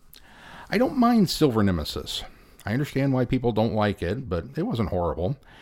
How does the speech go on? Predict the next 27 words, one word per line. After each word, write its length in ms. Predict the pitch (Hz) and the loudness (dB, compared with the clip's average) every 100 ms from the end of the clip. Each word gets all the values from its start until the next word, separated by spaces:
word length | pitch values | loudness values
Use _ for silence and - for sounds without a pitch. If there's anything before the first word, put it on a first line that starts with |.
| - - | -20 -8
Maybe 180 | 78 82 | -4 0
I'm 120 | 92 | 0
just 180 | 90 - | 0 -2
more 160 | 90 90 | -2 -2
forgiving 420 | 131 127 110 78 | -2 0 0 0
than 140 | 73 | -4
some. 360 | - - - - _ - - - - - | -8 -10 -10 -14 _ -20 -20 -20 -18 -6
I 80 | 117 | -2
thought 240 | 147 143 | 0 0
there 80 | 139 | 2
was 180 | 131 117 | 2 2
more 180 | 127 120 | 0 2
going 280 | 123 117 | 2 2
on 200 | 110 104 | 2 2
between 280 | 117 117 107 | 0 0 2
the 60 | 98 | 2
Doctor 360 | 95 92 - | 0 0 -2
and 120 | 104 95 | -2 0
Lady 200 | 90 87 | -2 -2
Pinafore 580 | - 110 - 92 82 | -2 -2 -2 -2 0
than 140 | 110 98 | 0 -2
what 200 | 82 - | -4 -4
actually 380 | 98 - 95 85 | -8 -4 -2 -2
made 200 | 85 80 | -2 -4
it 80 | |
on 160 | 76 71 | -6 -8
screen. 580 | - - 107 76 92 | -8 -6 -4 -4 -4